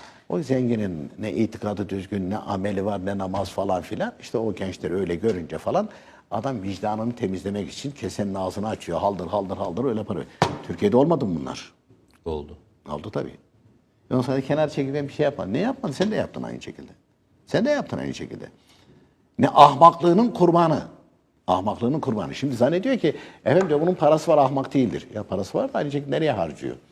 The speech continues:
Speaker 1: Ahmak. Ahmak. Ve o parayı kazanırken de aynı şekilde helala harama dikkat etti mi, etmedi mi? Etmedi.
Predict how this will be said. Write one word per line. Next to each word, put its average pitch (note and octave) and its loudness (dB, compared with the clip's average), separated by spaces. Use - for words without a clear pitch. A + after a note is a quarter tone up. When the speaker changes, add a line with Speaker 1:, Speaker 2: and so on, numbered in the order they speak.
Speaker 1:
Ahmak. A3 0
Ahmak. D#3 0
Ve E3+ 12
o G3+ 8
parayı F#3 8
kazanırken F3 2
de C#3+ 0
aynı C3+ 2
şekilde B2+ 0
helala C#3+ 4
harama D#3+ 2
dikkat D#3+ 0
etti E3 0
mi, B3 4
etmedi F#3+ 0
mi? C#3 2
Etmedi. F3 4